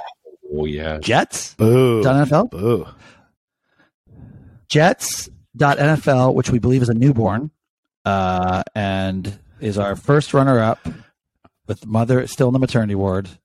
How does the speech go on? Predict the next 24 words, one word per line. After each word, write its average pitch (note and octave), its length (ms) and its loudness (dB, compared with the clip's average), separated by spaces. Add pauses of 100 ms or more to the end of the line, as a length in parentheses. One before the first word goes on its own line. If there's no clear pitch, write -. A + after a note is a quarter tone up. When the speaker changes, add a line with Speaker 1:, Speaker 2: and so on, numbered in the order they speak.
(200)
Speaker 2:
uh, G2 120 -6
Jets A2+ 280 -4
dot A2 140 -2
N A2 100 -4
F - 100 -6
L. D3+ 320 4 (380)
So - 160 -4
that's D#3+ 340 -2
first F#3 300 0
runner-up. E3+ 360 2
So C#3+ 120 -2
here D#3+ 140 4
we F3 100 4
go. F3 180 4
We, B2 220 -2
we C#3+ 200 2
will F3+ 240 0
keep D#3 220 -2
everyone D3 300 -6
posted D3 380 0
on G2+ 160 -4
this. - 340 -10 (580)
Uh, G#2 360 0
but A2+ 160 -2